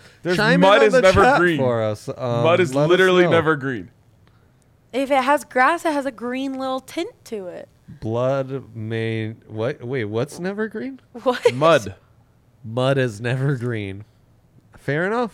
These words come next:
Speaker 2: Fair enough. Mud is never green. Great obzo by my guy. I never thought about that before.
Speaker 1: That's avocado. Anyways.
Speaker 2: DraftKings Sportsbook, right?
Speaker 1: DraftKings Sportsbook.
Speaker 2: Speaking of green,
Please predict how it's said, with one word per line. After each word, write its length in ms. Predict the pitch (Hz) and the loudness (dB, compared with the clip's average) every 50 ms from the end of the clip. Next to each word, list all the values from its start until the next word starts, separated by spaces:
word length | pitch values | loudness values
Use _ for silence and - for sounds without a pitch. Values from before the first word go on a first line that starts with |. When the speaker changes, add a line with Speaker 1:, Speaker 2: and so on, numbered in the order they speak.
| - _ _ - | -14 _ _ -8
Speaker 2:
Fair 200 | - 135 147 165 | -6 -6 -4 -4
enough. 320 | 185 202 170 147 - - | -2 -2 -4 -4 -4 -8
Mud 380 | 123 117 123 139 151 180 202 202 | -14 -10 -8 -6 -4 -4 -4 -4
is 380 | 208 - 180 196 196 196 - 170 | -4 -4 -2 -4 -4 -4 -6 -8
never 280 | 143 135 131 120 123 117 | -6 -6 -6 -6 -8 -8
green. 360 | 110 117 113 101 95 101 113 - | -6 -8 -8 -8 -10 -14 -14 -8
Great 300 | 131 131 135 165 175 - | -4 -2 -2 -2 -2 -4
obzo 540 | - 143 147 143 139 135 123 120 120 113 | -4 -2 -2 -2 -4 -4 -6 -6 -6 -4
by 180 | 110 113 113 113 | -6 -6 -6 -6
my 160 | 113 117 117 | -6 -8 -8
guy. 320 | 113 123 123 120 107 101 101 | -8 -6 -6 -6 -6 -8 -10
I 40 | |
never 300 | 101 104 120 123 120 131 | -10 -8 -8 -8 -8 -8
thought 280 | 135 - - - 131 127 | -10 -10 -10 -8 -8 -8
about 300 | 117 107 101 98 107 - | -8 -8 -10 -12 -14 -14
that 220 | 113 120 117 - | -14 -14 -14 -14
before. 340 | - 123 110 113 123 117 110 | -14 -16 -16 -16 -14 -10 -6
Speaker 1:
That's 220 | 117 117 117 113 117 | -4 -4 -2 -2 -2
avocado. 560 | 107 101 92 98 - 104 87 87 76 73 - _ - - _ _ - - | -2 -2 -2 -4 -8 -6 -6 -6 -6 -8 -14 _ -20 -20 _ _ -8 -8
Anyways. 680 | 151 170 165 147 120 95 76 71 - - - - - _ _ _ _ - | -4 -2 -2 -2 -2 -2 -4 -8 -12 -14 -20 -20 -20 _ _ _ _ -12
Speaker 2:
DraftKings 760 | - 151 170 165 175 180 - - - - 269 220 226 - - | -4 0 2 4 2 2 0 0 -2 -2 -2 -2 -6 -12 -4
Sportsbook, 600 | 254 269 285 330 349 254 233 247 190 170 156 - | 0 2 2 2 0 -2 -4 -2 -2 -2 -2 -2
right? 340 | 170 151 151 165 190 220 294 | -2 0 2 2 2 2 2
Speaker 1:
DraftKings 1000 | 285 139 139 139 135 135 135 131 - - 143 147 143 139 139 131 131 127 - - | 2 4 4 4 4 2 2 -2 -6 -6 -2 0 2 2 0 0 -4 -10 -12 -6
Sportsbook. 800 | - 135 135 135 135 131 120 - - - 127 127 127 123 120 117 | -2 0 2 2 2 0 -2 -6 -10 -4 -2 0 2 2 0 0
Speaker 2:
Speaking 400 | 147 139 143 156 - 185 185 175 | 0 0 0 0 -2 -2 0 0
of 120 | 190 180 | 0 0
green, 720 | - 190 202 233 262 269 254 240 240 226 226 226 202 202 | 0 0 0 0 0 0 -2 -2 -2 -2 -2 -2 -4 -6